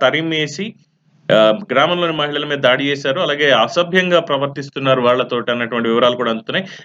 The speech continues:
గ్రామంలో వారు ఓటు వేయకుండా అడ్డుకుంటున్నారు వైసీపీ నాయకులు అంటూ కూడా వార్తలు అక్కడి నుంచి వినిపిస్తున్నాయి. అలాగే తెలుగుదేశం పార్టీకి సంబంధించిన వాళ్ళు కూడా,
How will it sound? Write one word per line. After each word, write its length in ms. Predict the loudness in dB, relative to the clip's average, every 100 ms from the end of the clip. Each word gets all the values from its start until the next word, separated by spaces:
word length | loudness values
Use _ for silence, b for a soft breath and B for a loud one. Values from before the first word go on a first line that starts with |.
| B 0
గ్రామంలో 420 | 2 0 -2 -2
వారు 160 | -2
ఓటు 240 | -4 -4 -2
వేయకుండా 440 | -2 -2 -2 2
అడ్డుకుంటున్నారు 720 | 0 0 -8 -8 -8 -4 -2 0
వైసీపీ 420 | 0 -2 -6 -2
నాయకులు 380 | -2 -2 -2 -2
అంటూ 200 | -2 -2
కూడా 180 | 0
వార్తలు 320 | 4 2 2 -2
అక్కడి 200 | -2 -4
నుంచి 140 | -4
వినిపిస్తున్నాయి. 520 | -6 -4 -6 -2 0 2
అలాగే 160 | 2
తెలుగుదేశం 480 | 0 -2 -2 -2 -2
పార్టీకి 420 | 0 0 -2 -6
సంబంధించిన 560 | -6 -4 -4 -6 -4 0
వాళ్ళు 220 | 2 2
కూడా, 300 | 2 2